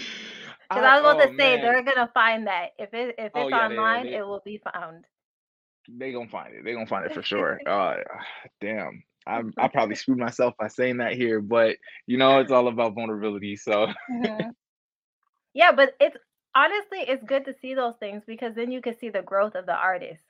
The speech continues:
Speaker 1: right? I, I feel
Speaker 2: Mm-hmm.
Speaker 1: like fans love to see that, so, like, if I'm, as a fan, like, I'm invested in you and your, your journey and your music, so if I see, like, you at, like, I don't know, fourteen and then who you are now just to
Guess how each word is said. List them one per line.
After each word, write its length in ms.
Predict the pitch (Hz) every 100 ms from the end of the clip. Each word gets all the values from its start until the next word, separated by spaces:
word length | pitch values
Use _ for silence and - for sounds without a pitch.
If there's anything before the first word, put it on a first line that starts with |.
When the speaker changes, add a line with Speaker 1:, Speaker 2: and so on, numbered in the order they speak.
| -
Speaker 1:
right? 260 | 175 208 - _ _ _ -
I, 160 | 202 202 _
I 140 | 220
feel 80 | 240
Speaker 2:
Mm-hmm. 160 | 247 240
Speaker 1:
like 200 | 208 -
fans 320 | 214 214 214
love 260 | 185 196 196
to 80 | 190
see 220 | 180 196
that, 260 | 180 175 -
so, 80 | 196
like, 200 | 185 180
if 120 | 214
I'm, 380 | 208 226 240 240 -
as 160 | - 190
a 100 | 202
fan, 300 | - 208 202
like, 120 | 185 -
I'm 160 | 214 208
invested 440 | 170 196 220 208
in 160 | 208 208
you 200 | 196 202
and 160 | 180
your, 120 | 175 170
your 200 | - 175
journey 520 | 170 202 214 208 202
and 80 | 180
your 120 | 170
music, 460 | 175 220 190 175 175 _ _ _
so 120 | 240
if 80 | 254
I 240 | 254 285 285 -
see, 240 | 247 277
like, 260 | 240 208 208
you 280 | 214 226 226 -
at, 200 | 180 -
like, 200 | 180 180
I 180 | 185 190
don't 140 | 175
know, 260 | 175 175 180
fourteen 640 | - 247 233 277 262 220 190
and 140 | 180 196
then 300 | 185 190 208 _ _ -
who 100 | 240
you 180 | 233
are 240 | - 190 190
now 340 | 190 196 190
just 200 | 180 202
to 80 | -